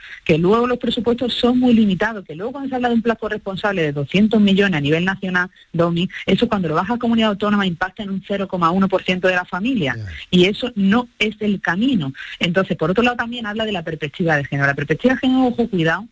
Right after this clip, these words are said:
Speaker 1: que parece que se ha puesto de moda y ahora todo el mundo hablamos de perspectiva de género, pero sin tener claro lo que es. Eh, todo tiene que tener perspectiva de género y tener en cuenta la igualdad. Pero tener en cuenta la perspectiva de género no es,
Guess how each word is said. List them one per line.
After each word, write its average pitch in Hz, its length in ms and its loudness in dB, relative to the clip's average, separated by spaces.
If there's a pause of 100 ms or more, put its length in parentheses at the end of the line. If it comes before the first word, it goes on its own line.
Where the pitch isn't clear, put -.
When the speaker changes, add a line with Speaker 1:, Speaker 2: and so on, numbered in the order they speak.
(140)
Speaker 1:
que 170 100 -8
parece 165 300 -6
que 196 80 -6
se 190 100 -4
ha 175 40 -4
puesto 196 260 -4
de 165 60 0
moda 185 240 2
y 185 40 4
ahora 170 120 0
todo 175 120 -4
el 170 60 -2
mundo 156 140 0
hablamos 175 260 -2
de 196 60 -4
perspectiva 180 400 -2
de 156 60 -2
género, 202 220 2
pero 165 140 0
sin 156 160 0
tener 160 220 2
claro 180 260 0
lo 165 120 -6
que 120 140 -8
es. - 260 -12 (480)
Eh, - 200 -4
todo 262 260 2
tiene 208 220 2
que 185 80 0
tener 170 200 0
perspectiva 151 420 -2
de 143 80 -4
género 147 420 -4
y 165 120 0
tener 147 240 2
en 147 100 0
cuenta 147 320 0
la 131 80 -2
igualdad. 127 400 0 (220)
Pero 147 160 2
tener 160 240 2
en 254 80 2
cuenta 247 240 2
la 226 80 0
perspectiva 196 400 -2
de - 40 -8
género 202 240 2
no 180 120 4
es, 196 160 4